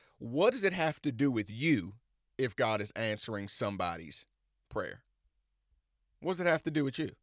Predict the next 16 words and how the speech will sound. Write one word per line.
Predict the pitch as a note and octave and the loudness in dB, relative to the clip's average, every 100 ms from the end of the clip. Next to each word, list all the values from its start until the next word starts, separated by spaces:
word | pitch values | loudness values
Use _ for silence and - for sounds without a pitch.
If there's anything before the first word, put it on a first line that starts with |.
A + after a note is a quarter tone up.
| _ _ _ _ _ _ - - | _ _ _ _ _ _ -14 -4
Unless | E3 D3+ C#3+ E3+ F#3+ B2+ - - _ _ | 0 2 4 4 4 2 0 -4 _ _
you | - C3 D#3 | -12 -4 -2
do | C3 C3 A3+ C#4 | 2 2 2 2
know | D3 A#2+ A2 | 4 4 2
that, | A2+ G#2+ G2+ - | 2 2 2 -2
okay, | A#2+ C3+ G#2+ | -4 0 0
or | A#2+ A#2 | 0 -2
you | A#2+ A#2+ | 0 0
do | C#3 G#3 | 0 0
fear | - C3+ B2 | 0 2 2
that, | A2 G#2+ - | 2 2 2
okay, | A#2 - G#2 | -4 -2 -4
it's | - | -4
probably | - B2 A#2+ A#2+ | -2 2 2 0
'cause | A#2+ G#2+ | -4 -2
I'm | G2+ G#2+ G2+ | -2 -2 -2